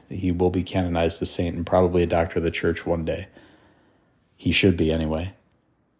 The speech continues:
He said, "Don't be bitter. Don't be bitter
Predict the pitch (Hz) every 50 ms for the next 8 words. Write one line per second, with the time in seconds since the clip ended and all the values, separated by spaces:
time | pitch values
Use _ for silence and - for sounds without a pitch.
0 | _ _ _ _ _ _ _ _ _ _ _ - - - - - 104 95 110 107
1 | 104 - 113 101 98 101 92 80 - - - - _ _ _ _ _ _ _ _
2 | _ _ _ _ _ _ _ _ _ _ _ _ _ _ _ - 95 98 98 -
3 | 107 95 95 92 87 82 87 98